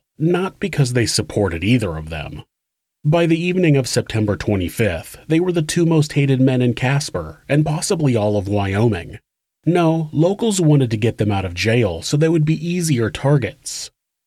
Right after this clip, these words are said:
There was no doubt in anyone's mind that the men were guilty and deserved the death penalty.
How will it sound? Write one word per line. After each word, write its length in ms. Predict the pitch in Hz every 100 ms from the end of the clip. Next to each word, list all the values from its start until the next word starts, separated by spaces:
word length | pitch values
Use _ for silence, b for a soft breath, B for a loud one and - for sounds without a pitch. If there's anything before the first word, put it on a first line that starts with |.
| -
There 160 | 180
was 200 | 185 165
no 200 | 180 180
doubt 360 | 160 156 151 156
in 120 | 135
anyone's 480 | 123 117 113 104 104
mind 420 | 113 120 92 98
that 180 | 120 143
the 80 | 160
men 320 | 165 160 160
were 100 | 160
guilty 540 | 143 151 165 139 117
and 160 | 120 120
deserved 480 | 117 113 139 135 110
the 60 |
death 260 | 95 127 147
penalty. 640 | 107 90 85 82 80 -